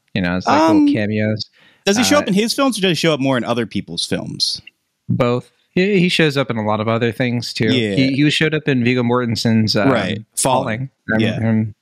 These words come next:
Speaker 1: showing up in that. But no, he was in, uh, he has a cameo in The Fly and Shivers and a
Speaker 2: Mm-hmm.
Speaker 1: couple other ones, I wanna say.
Speaker 2: Yeah, I mean,
Speaker 1: But, uh,
Speaker 2: but I don't
Speaker 1: not in
Speaker 2: think
Speaker 1: this
Speaker 2: it,
Speaker 1: one.
Speaker 2: I was gonna say, it's not really like a, like a Hitchcock thing where he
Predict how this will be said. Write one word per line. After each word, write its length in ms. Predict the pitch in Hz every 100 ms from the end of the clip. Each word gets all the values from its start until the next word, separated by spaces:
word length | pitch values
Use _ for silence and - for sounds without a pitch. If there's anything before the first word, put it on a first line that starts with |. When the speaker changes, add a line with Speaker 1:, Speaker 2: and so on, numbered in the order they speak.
| _ -
Speaker 1:
showing 200 | - 107
up 100 | 110
in 60 |
that. 200 | 113 113 - - - _
But 80 | 370
no, 100 | 392
he 120 | 330 311
was 200 | 349 330
in, 200 | 330 311
uh, 180 | 285
he 140 | 269 233
has 160 | 269
a 60 | 262
cameo 300 | - 240 233
in 60 | 226
The 60 |
Fly 480 | 208 - 170 165 165
and 160 | 170 180
Shivers 760 | - 143 135 139 139 143 143 147
and 120 | 139 143
a 40 | 110
Speaker 2:
Mm-hmm. 160 | 98 85 -
Speaker 1:
couple 280 | - 131 101
other 120 | 107
ones, 200 | 107 110
I 40 | 110
wanna 160 | 110
say. 200 | 113 127 135
Speaker 2:
Yeah, 300 | 247 214 180
I 60 |
mean, 220 | 214 202 185
Speaker 1:
But, 160 | 123
uh, 260 | 117 117 110 120 _ _
Speaker 2:
but 100 | 349
I 20 | 151
don't 20 |
Speaker 1:
not 40 |
in 40 | 226
Speaker 2:
think 100 | 247
Speaker 1:
this 80 | 233
Speaker 2:
it, 80 | 165
Speaker 1:
one. 260 | 160 165 _ _ -
Speaker 2:
I 60 | 180
was 80 |
gonna 60 | 185
say, 160 | 190 196
it's 80 | 381
not 140 | 220
really 160 | 185 156
like 160 | 123
a, 180 | 101 98
like 220 | 98 92 101
a 200 | 90 87
Hitchcock 500 | 147 - 120 92 -
thing 220 | 98 90
where 100 | 90
he 320 | 101 90